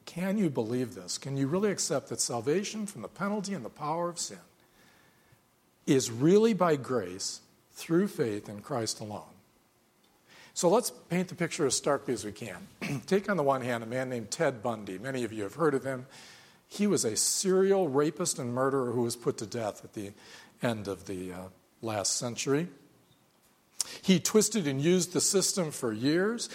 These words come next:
He escaped from jail twice in the process of him being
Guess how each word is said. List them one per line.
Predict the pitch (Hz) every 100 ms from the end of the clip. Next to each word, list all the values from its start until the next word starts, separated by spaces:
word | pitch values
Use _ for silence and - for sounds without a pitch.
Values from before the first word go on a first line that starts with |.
| -
He | - 180
escaped | 135 - - 190 220 202
from | - 156
jail | 120 147 160 175
twice | - - 147 196 208
in | 165
the | 135
process | - 170 165 190 156
of | 143 120
him | 156
being | 143 156 147